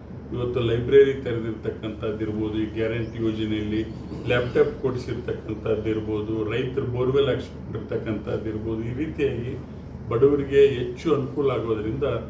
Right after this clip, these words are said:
ಇದು ಕೂಡ ಇಂಪ್ಯಾಕ್ಟ್ ಆಗ್ಬೋದು ಅಂತಕ್ಕಂಥ ಮನೋಭಾವ ವಿರೋಧ ಪಕ್ಷದವರಲ್ಲಿದೆ.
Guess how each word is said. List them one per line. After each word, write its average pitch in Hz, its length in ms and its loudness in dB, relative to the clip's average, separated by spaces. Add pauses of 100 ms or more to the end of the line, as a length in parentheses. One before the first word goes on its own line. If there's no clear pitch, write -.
(400)
ಇದು 190 360 6
ಕೂಡ 165 160 6 (260)
ಇಂಪ್ಯಾಕ್ಟ್ 139 500 0
ಆಗ್ಬೋದು 127 760 2
ಅಂತಕ್ಕಂಥ 110 680 -4
ಮನೋಭಾವ 123 680 0
ವಿರೋಧ 120 420 -2
ಪಕ್ಷದವರಲ್ಲಿದೆ. 104 800 0